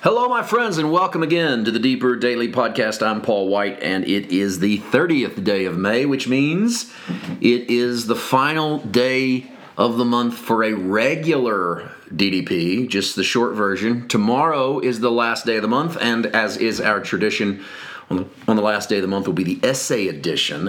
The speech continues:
And for this year, we've been doing the essay edition wherever we are in the text, and I have timed it out this month to where we will land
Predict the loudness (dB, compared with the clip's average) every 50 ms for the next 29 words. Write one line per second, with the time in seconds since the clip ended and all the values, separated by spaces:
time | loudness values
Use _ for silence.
0 | -2 -2 -2 -2 -4 -2 -2 0 0 2 0 0 0 -4 -2 0 2 2 4 2
1 | 2 0 0 0 -2 0 0 0 0 2 2 2 0 0 -4 -8 -12 -16 -18 -18
2 | -18 -18 -6 0 2 4 4 4 2 2 2 2 2 0 0 0 0 0 2 2
3 | 2 2 2 0 2 2 0 2 2 2 2 2 2 2 0 -2 -4 -6 -4 -4
4 | -4 -2 -2 0 0 2 2 0 -2 -6 -8 -10 -4 -2 0 2 4 4 2 2
5 | 2 0 -2 -4 -6 -10 -16 -20 -20 -20 -20 -20 -20 -20 _ -20 -10 -6 0 2
6 | 2 2 2 2 2 2 2 2 2 2 0 -2 -2 0 0 0 0 0 -2 0
7 | 0 0 -2 -4 -2 0 2 2 2 2 2 2 0 2 2 0 0 0 0 2
8 | 2 2 2 0 0 0 2 2 2 0 -2 -4 -10 -18